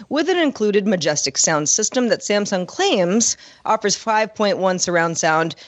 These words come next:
with no external speakers. The A V X L folks probably have something to say about that. The T V al-, also offers multi-view features, letting users watch up to four sources of content from different H D M I connections all at once.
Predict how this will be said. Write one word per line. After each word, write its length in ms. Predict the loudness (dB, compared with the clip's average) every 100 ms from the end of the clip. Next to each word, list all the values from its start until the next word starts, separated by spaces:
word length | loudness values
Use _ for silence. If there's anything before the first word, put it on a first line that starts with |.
| -8
with 200 | -4 0
no 320 | 0 2 2
external 520 | 0 -2 0 0 2
speakers. 800 | 0 0 -2 0 0 0 0 0 -2 _ -12
The 160 | -6 -2
A 120 | 0
V 140 | 2
X 180 | 0 0
L 140 | -2
folks 240 | -2 -8 -6
probably 360 | -4 -2 -2
have 160 | -4 -4
something 260 | -6 -4 -2
to 60 |
say 140 | 2 2
about 200 | 0 0
that. 300 | 0 -2 -8 -14 -14 -6
The 60 | -4
T 180 | -2 0
V 100 | 0
al-, 280 | 2 0 -4 -6
also 300 | -2 0 0
offers 360 | 0 0 0 0
multi-view 520 | 0 0 0 0 -2
features, 560 | 0 -2 0 0 0 -2
letting 400 | 0 0 0 -2
users 340 | 0 0 0
watch 220 | 0 0
up 100 | -2
to 80 | -8
four 280 | -8 -2 0
sources 360 | 2 0 0
of 120 | -6 -4
content 420 | -2 0 -2 0
from 260 | 0 0
different 300 | 0 0 0
H 240 | 0 0 -2
D 80 | -2
M 100 | 0
I 80 |
connections 500 | 0 0 0 0 0
all 200 | 0 0
at 80 | 0
once. 400 | 0 0 0 -4